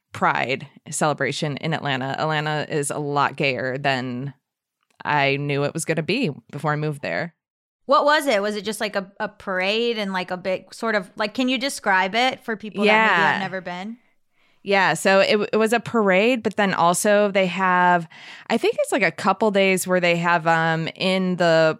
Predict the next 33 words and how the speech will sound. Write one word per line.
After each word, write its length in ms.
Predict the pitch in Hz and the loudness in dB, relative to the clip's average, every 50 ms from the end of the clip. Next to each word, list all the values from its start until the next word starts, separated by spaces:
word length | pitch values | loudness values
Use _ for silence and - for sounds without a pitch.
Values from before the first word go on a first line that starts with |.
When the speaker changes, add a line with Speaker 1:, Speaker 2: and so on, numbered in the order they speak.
| _ - | _ -8
Speaker 1:
park 440 | - - 196 180 180 180 180 - - | -2 0 2 4 4 2 2 0 0
all 220 | - 156 165 175 175 | 0 2 2 2 2
these 500 | 165 160 156 156 151 156 156 151 - - | 0 -4 -4 -4 -4 -4 -4 -6 -8 -10
tents 500 | - - 240 233 226 220 214 208 - 175 | -8 -4 -2 -2 -2 -2 -2 -4 -4 -4
and 120 | 160 160 | -4 -2
booths 360 | 147 180 196 208 208 - - | 0 0 0 0 0 -2 -4
set 280 | - - 214 196 180 180 | -2 0 2 2 2 4
up 300 | 180 175 170 175 170 - | 4 4 4 2 2 0
with 200 | 175 165 165 160 _ - - - - - - _ _ - | 0 -2 -2 -4 _ -16 -20 -20 -20 -20 -20 _ _ -8
products, 720 | - - 196 185 190 190 185 180 175 170 - - - - - - | -4 0 2 2 4 4 4 2 2 0 0 -2 -4 -4 -4 -2
um, 420 | - 180 175 170 165 160 160 160 - - | 0 0 0 2 0 -2 -4 -4 -4 -2
and, 580 | - 175 170 170 170 170 170 165 170 170 170 | 0 0 2 2 2 2 2 2 2 0 0
uh, 300 | 170 170 175 175 170 156 - | 2 4 4 4 4 2 2
of 140 | - - - | 0 -2 -2
course, 320 | - 185 170 165 160 - | -2 -2 -2 -2 -2 -2
like, 220 | 156 139 143 _ | -4 -4 -4 _
the 280 | - 156 156 156 156 - - | 0 2 4 4 2 0 0
parties 560 | - - 254 247 233 240 220 214 208 190 - | 0 2 2 4 2 2 0 0 0 0 0
at 80 | 180 156 | 0 0
all 100 | 151 151 | 0 0
the 60 | 151 | 0
various 400 | 147 147 143 147 147 143 143 - | 0 0 2 2 2 0 0 0
gay 180 | - 202 208 | 0 2 2
bars 400 | 208 196 214 208 196 185 185 175 | 4 4 4 4 4 4 2 2
going 320 | - - 180 170 170 165 165 | 0 0 0 0 0 0 0
on. 500 | 165 160 160 160 160 160 160 165 170 165 - - - - - - - _ - | 0 0 0 2 2 0 0 0 -2 -6 -8 -14 -20 -20 -20 -20 -20 _ -4
And 580 | - 196 185 185 185 185 180 180 185 185 185 | -2 0 2 2 4 4 4 2 2 2 0
the, 920 | 180 165 - - - 180 170 196 196 190 190 185 185 185 185 180 180 165 _ _ _ _ _ - | 0 0 -2 -4 -6 -2 0 2 4 4 6 4 4 4 4 2 2 -2 _ _ _ _ _ -2
the 140 | 175 196 175 | -2 -2 0
park 520 | - - - - 233 247 254 294 277 - | -2 -6 -4 0 2 2 2 2 0 -4
scene, 460 | - - - 262 226 202 190 180 175 | -4 -2 0 0 0 0 0 0 2
though, 720 | 170 165 160 160 156 156 156 156 156 156 156 160 160 143 - | 2 2 4 4 2 2 2 2 2 2 2 0 0 -2 -4
was 800 | - 170 165 170 170 165 165 165 165 165 165 165 160 - - | -4 -2 2 2 2 4 4 2 2 2 0 0 -2 -4 -6